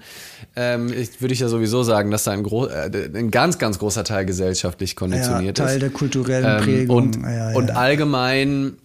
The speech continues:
Speaker 1: ähm, ja, würde ich sagen, es ist auf keinen Fall Garantie, dass es so ist, weil es ja
Speaker 2: Ja.
Speaker 1: auch innerhalb der beiden Geschlechter große Spektren gibt von, also man sagt auch eigentlich, dass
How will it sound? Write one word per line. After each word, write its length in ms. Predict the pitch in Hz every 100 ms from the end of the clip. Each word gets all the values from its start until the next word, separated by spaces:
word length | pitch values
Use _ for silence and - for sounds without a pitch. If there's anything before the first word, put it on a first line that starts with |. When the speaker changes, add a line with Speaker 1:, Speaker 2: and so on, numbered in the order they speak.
| _
Speaker 1:
ähm, 760 | 117 117 113 113 113 110 110 101 -
ja, 420 | 113 117 110 95 92
würde 140 | 113 113
ich 60 |
sagen, 320 | 113 104 107
es 160 | 95 -
ist 380 | 107 - - -
auf 140 | 104
keinen 220 | - 143 156
Fall 180 | 147
Garantie, 680 | 117 113 113 107 170 202 240
dass 180 | 147 131
es 100 | 135
so 80 | 147
ist, 240 | 147 156
weil 100 | 117
es 80 | 110
ja 80 | 120
Speaker 2:
Ja. 40 |
Speaker 1:
auch 140 | 104 -
innerhalb 400 | 120 113 113 110
der 80 | 101
beiden 220 | 104 104
Geschlechter 360 | 98 110 -
große 360 | 98 98 110 -
Spektren 480 | - 113 113 113 101
gibt 280 | 101 - - - - - -
von, 500 | - 107 98 92 95
also 360 | 104 101 98 92 - - - -
man 160 | 104 101
sagt 280 | 110 127
auch 240 | - 117 -
eigentlich, 440 | 110 143 135 120 -
dass 280 | 117 -